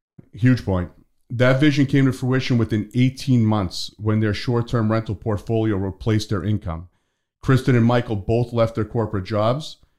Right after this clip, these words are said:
They're based out of Boston, Mass, and currently have a portfolio of a hundred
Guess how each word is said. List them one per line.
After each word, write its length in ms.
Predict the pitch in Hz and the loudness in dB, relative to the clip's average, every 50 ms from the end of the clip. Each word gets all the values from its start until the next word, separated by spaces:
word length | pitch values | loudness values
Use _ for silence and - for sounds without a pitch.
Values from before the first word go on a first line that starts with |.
| _ _ _ _ _ - | _ _ _ _ _ 0
They're 120 | 107 104 | 0 2
based 320 | 95 113 113 117 113 - 120 | 4 4 4 4 4 2 2
out 100 | 107 110 | 0 0
of 60 | 107 | 0
Boston, 400 | 113 110 110 110 - - 101 101 | 0 0 0 0 -2 -2 0 0
Mass, 340 | 104 107 110 117 120 - 113 | 2 2 2 0 0 -2 -4
and 100 | 98 - | -6 -2
currently 360 | - 117 113 113 113 113 107 | 0 0 2 2 2 2 2
have 120 | 117 104 | 2 2
a 60 | 107 | 0
portfolio 720 | 98 - - 117 104 - - - 110 107 110 107 107 98 90 | -2 -2 -2 -2 -2 -2 -4 -4 -2 0 0 0 0 0 -2
of 80 | 90 | -2
a 60 | 90 87 | -4 -6
hundred 600 | - - 117 113 117 113 117 117 110 98 - | -6 -2 0 0 2 2 2 0 -2 -4 -8